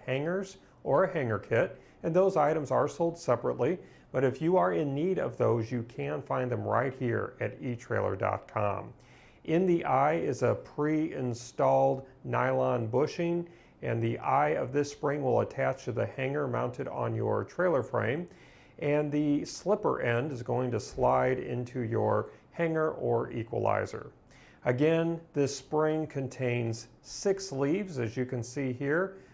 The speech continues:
with a leaf thickness of three eighths of an inch, and it has a spring capacity of four thousand pounds, and it is designed, as we mentioned earlier, for eight thousand pound trailer axles.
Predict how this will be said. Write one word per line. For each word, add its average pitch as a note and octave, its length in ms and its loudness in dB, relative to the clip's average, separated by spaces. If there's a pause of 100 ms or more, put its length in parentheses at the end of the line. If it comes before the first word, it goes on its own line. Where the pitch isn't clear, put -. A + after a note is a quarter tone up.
(140)
with C3+ 220 2
a B2+ 80 4
leaf C3 420 0 (120)
thickness E3+ 640 0
of A2+ 460 4 (340)
three C#3+ 320 2
eighths D3 240 0
of B2+ 120 -2
an B2 140 -2
inch, F#3 480 -4 (400)
and B2 100 -2
it A#2 120 2
has B2+ 240 0
a A#2 80 0
spring D#3+ 480 -2
capacity D#3+ 840 -2 (320)
of A2+ 360 2 (200)
four D#3+ 220 4
thousand D3 480 0
pounds, D#3+ 720 -4 (100)
and A#2 180 -4
it G#2+ 140 -2
is B2+ 240 -2
designed, C3 600 0 (280)
as A#2+ 180 -4
we A#2+ 120 2
mentioned B2 360 0
earlier, B2+ 480 0
for A#2 440 -2
eight B2+ 260 -4
thousand A2+ 460 2
pound G#2+ 440 -2
trailer G#2+ 480 -2
axles. - 600 -6